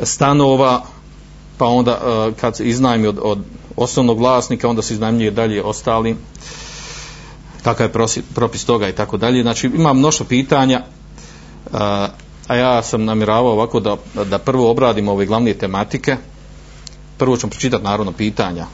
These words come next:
za ove glavne tematike, pa ćemo ići redom dok stignemo, uz Allahovu pomoć.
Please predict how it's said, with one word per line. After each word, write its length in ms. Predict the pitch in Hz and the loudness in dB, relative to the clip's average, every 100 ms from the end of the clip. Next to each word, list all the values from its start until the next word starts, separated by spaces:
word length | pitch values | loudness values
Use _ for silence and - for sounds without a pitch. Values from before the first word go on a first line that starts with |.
| - | -10
za 180 | 104 98 | -4 -4
ove 120 | 98 | -2
glavne 260 | 101 110 98 | -2 -2 -2
tematike, 520 | 95 101 127 - 123 | -2 -2 -2 -4 -2
pa 120 | 131 | -2
ćemo 180 | 123 123 | 0 0
ići 180 | 120 113 | 0 0
redom 300 | 117 107 101 | 0 0 -2
dok 260 | 104 107 | -2 -4
stignemo, 440 | - 98 90 80 - - - - - - - | -4 -6 -6 -10 -14 -18 -18 -16 -16 -16 -10
uz 140 | 113 104 | -4 -2
Allahovu 300 | 101 92 82 | 0 -2 -6
pomoć. 380 | 92 85 - | -8 -8 -16